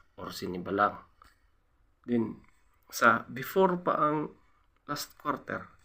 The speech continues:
akong pangitaon ana nga color nga para si Iyaha. Lagid lain.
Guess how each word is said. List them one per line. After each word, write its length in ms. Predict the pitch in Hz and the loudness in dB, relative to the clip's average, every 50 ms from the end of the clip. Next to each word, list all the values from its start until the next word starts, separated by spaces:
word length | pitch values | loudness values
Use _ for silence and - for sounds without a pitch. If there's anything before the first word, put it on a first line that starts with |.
| _ _ _ _ _ _ _ _ _ _ _ _ _ _ _ _ _ _ _ _ _ _ - | _ _ _ _ _ _ _ _ _ _ _ _ _ _ _ _ _ _ _ _ _ _ -4
akong 360 | 147 147 - - 151 147 - | -4 -4 -2 -4 -6 -6 -4
pangitaon 600 | - 139 135 127 - - 120 - - - 120 - | -2 -2 -2 -2 0 2 2 2 2 0 -2 -2
ana 200 | 113 113 117 - - | -4 -4 -4 -4 -4
nga 160 | 120 113 - - | -6 -6 -6 -4
color 400 | - 123 117 110 110 98 95 - - - - - | -2 0 0 0 0 -2 -4 -8 -12 -18 -18 -12
nga 100 | 113 113 107 | -10 -8 -2
para 280 | - - 104 98 101 | 0 0 0 0 -2
si 240 | - - - 92 - | -4 -6 -6 -6 -4
Iyaha. 280 | - - - - 98 95 - - - - _ _ _ _ _ _ - - | -4 -4 -4 -4 -4 -4 -6 -8 -12 -18 _ _ _ _ _ _ -12 -10
Lagid 240 | - - 107 101 175 | -8 -8 -8 -8 -8
lain. 260 | 202 - - - - | -10 -10 -8 -8 -10